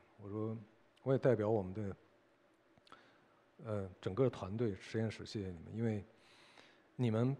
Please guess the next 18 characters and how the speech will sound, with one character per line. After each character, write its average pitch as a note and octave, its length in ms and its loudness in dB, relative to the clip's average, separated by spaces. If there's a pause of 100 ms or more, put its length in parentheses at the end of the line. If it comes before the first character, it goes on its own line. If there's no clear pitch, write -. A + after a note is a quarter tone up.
不 D3+ 100 -2
仅 A2+ 180 0
是 F#2+ 100 -6
帮 B2 180 2
我 G#2 100 2
们 E2+ 140 -6
完 G2 160 -2
成 A2 140 -2
了 G#2 60 -2
实 G2+ 220 -6
验， G#2 180 -2 (240)
你 G#2 80 -10
们 G#2+ 160 0
也 G2+ 140 0
是 G2+ 320 -4 (120)
为 G#2+ 200 0
很 G2 360 -6
多， A#2+ 340 2